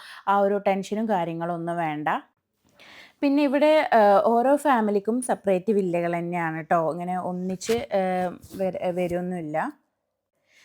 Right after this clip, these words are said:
പിന്നെ അതുപോലെ തന്നെ ഒറ്റയ്ക്ക് വരുന്ന ഫാമിലികളൊക്കെ ഉണ്ടാവും. അങ്ങനെയൊക്കെയാണെങ്കിൽ അവർക്ക് കൂടെ നിൽക്കാനുള്ള നഴ്സിംഗ് സർവീസും കാര്യങ്ങളൊക്കെ ആയിട്ട് ഇവിടെ ഉണ്ട് ട്ടോ. എനിക്കിവിടെ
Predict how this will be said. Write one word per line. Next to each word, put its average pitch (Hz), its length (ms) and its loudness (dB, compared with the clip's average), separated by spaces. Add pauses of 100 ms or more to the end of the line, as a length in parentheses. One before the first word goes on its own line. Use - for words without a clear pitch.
(140)
പിന്നെ 311 100 4
അതുപോലെ 277 280 4
തന്നെ 254 220 0
ഒറ്റയ്ക്ക് 240 420 0
വരുന്ന 208 320 2
ഫാമിലികളൊക്കെ 185 720 0
ഉണ്ടാവും. 165 480 -2
അങ്ങനെയൊക്കെയാണെങ്കിൽ 185 800 -4 (120)
അവർക്ക് 175 420 -4
കൂടെ 185 300 -2
നിൽക്കാനുള്ള 180 680 -4
നഴ്സിംഗ് 180 460 -6
സർവീസും 170 420 -4
കാര്യങ്ങളൊക്കെ 165 580 -4
ആയിട്ട് 170 240 -4
ഇവിടെ 160 200 -2
ഉണ്ട് 156 220 -8
ട്ടോ. 170 180 -4 (840)
എനിക്കിവിടെ 302 460 0